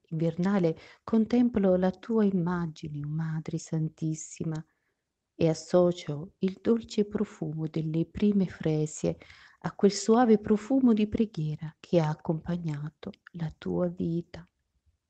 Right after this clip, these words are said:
Rimango con stupore davanti a questa immagine che mi fa desiderare di vivere in un'oasi, dove le ore, scandite dalla preghiera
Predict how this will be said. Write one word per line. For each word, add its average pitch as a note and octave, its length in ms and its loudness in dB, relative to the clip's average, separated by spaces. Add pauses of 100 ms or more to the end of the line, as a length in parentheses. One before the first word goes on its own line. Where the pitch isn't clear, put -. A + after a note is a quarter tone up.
(680)
Rimango E3+ 800 2
con F#3 180 0
stupore E3 840 -8 (300)
davanti G3+ 440 6
a F3 60 4
questa G#3 420 2
immagine E3 720 -2 (280)
che - 140 -2
mi G#3+ 140 10
fa G#3+ 140 4
desiderare G3 760 4
di F#3+ 140 2
vivere A#3 360 4
in A3+ 160 0
un'oasi, E3 680 -2 (500)
dove E3 320 4
le D3+ 160 2
ore, D#3+ 500 0 (280)
scandite F3+ 920 0
dalla E3 340 -6
preghiera F#3 760 2